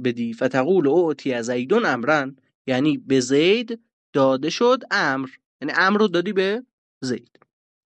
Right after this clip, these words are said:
ولا یجوز اقامت الثانی حینئذ لئلا یحصل، بله، لئلا یحصل لبسون، میگه که اقامه دومی یعنی نائب فاعل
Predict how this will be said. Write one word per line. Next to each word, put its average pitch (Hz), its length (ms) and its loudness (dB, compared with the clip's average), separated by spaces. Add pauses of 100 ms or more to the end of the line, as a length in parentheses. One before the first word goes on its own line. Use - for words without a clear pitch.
(600)
ولا 240 280 6
یجوز 175 340 0
اقامت 156 560 0
الثانی 147 460 -4
حینئذ 135 400 -4
لئلا 131 640 0
یحصل، 156 720 -2 (500)
بله، 120 500 -6
لئلا 143 420 4
یحصل 156 480 0
لبسون، 131 960 -2 (460)
میگه 139 240 2
که 165 380 0 (440)
اقامه 135 600 2
دومی 131 680 0
یعنی 120 160 -6
نائب 127 260 0
فاعل 127 400 -2